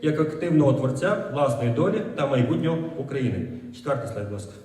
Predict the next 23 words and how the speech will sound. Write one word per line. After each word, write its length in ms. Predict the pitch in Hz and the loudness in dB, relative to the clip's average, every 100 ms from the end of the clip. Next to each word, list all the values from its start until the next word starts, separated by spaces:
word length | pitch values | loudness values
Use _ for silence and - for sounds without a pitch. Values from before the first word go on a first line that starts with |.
| - - - - - - - - | -20 -20 -20 -20 -20 -20 -20 -2
Наступним 420 | - - 269 285 | 2 4 4 4
кроком 400 | 220 190 202 208 - - 127 | 8 8 8 4 2 -2 0
визначено 500 | 170 190 220 214 208 | 2 4 4 6 4
цінності, 520 | - 220 202 147 127 123 | 4 2 4 4 2 0
тобто 240 | 190 185 | 0 0
ключові 420 | 185 165 165 170 | 0 2 2 2
принципи, 460 | - 160 156 196 202 | 2 2 2 2 0
якими 360 | 185 175 180 | 0 2 2
керуватиметься 800 | 165 160 151 143 143 - 185 - | 4 4 6 6 4 2 2 0
та 160 | 214 185 | 0 0
пропагуватиме 960 | 170 147 143 147 139 135 - 196 - | 0 -2 -2 0 2 2 2 -2 -2
заклад 380 | 143 143 175 170 | 0 0 2 0
освіти. 460 | 165 - 123 - - - - - - - - - | -2 0 0 0 -4 -8 -12 -16 -18 -20 -20 -4
До 120 | 131 | 2
них 200 | 214 285 | 8 8
ми 180 | 240 226 | 10 8
віднесли 520 | 214 220 165 196 165 127 - | 8 6 6 4 4 4 4
безпеку, 640 | 208 202 156 135 131 196 185 - | 2 2 4 4 4 2 2 -2
гідність, 640 | 120 151 151 127 - - | 2 4 6 4 0 -2
партнерство, 760 | - 165 - 139 127 127 180 202 - - - | -2 -2 -2 0 0 0 -4 -4 -6 -12 -2
патріотизм, 840 | 165 170 160 156 - 147 160 - 113 - | 2 4 4 4 4 4 4 2 -2 -2
лідерство, 600 | 123 143 170 - 190 220 - - - | 2 2 2 0 0 0 -4 -10 -14
е, 60 | - | -8